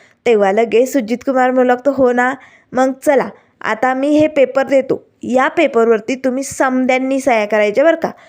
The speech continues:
तेव्हा लगेच आता सुधाकर भाऊ म्हणू लागतात, "हो, हो, चालेल, चालेल, द्या तुम्ही इकडे." आता लगेच सुजित कुमार मीराकडे बघतं आणि म्हणू लागतं, "मीरा राणी, तू पण सही करा." तेव्हा लगेच निरुपा म्हणू लागते, "तिची कशाला हवी सही?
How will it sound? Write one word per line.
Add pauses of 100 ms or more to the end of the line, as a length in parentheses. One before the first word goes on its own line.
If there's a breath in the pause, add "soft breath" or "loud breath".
(220 soft breath)
तेव्हा
लगेच
आता
सुधाकर
भाऊ
म्हणू
लागतात, (120)
"हो,
हो,
चालेल,
चालेल, (360 loud breath)
द्या
तुम्ही
इकडे." (280 soft breath)
आता
लगेच
सुजित (100)
कुमार
मीराकडे
बघतं (140)
आणि
म्हणू
लागतं,
"मीरा
राणी, (420 soft breath)
तू
पण
सही
करा." (400 soft breath)
तेव्हा
लगेच
निरुपा
म्हणू
लागते,
"तिची
कशाला
हवी
सही?